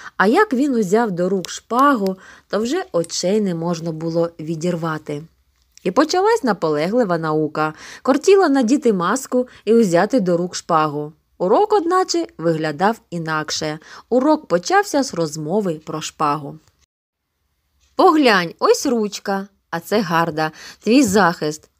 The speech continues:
долоню від уколу оберігає. Ось тут на кінці пондаре. І не думай, що шпага іграшка, це зброя,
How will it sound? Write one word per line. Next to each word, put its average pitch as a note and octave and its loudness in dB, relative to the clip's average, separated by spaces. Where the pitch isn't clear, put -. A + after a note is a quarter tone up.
долоню D4+ 2
від A#3 0
уколу G#3 2
оберігає. E3 -2
Ось A4+ 0
тут G3 0
на F3 -2
кінці F#3 -2
пондаре. E3 0
І E3 -8
не E3 -6
думай, B3 0
що E3+ -6
шпага F3+ 2
іграшка, E3+ -6
це E3+ -10
зброя, F3 0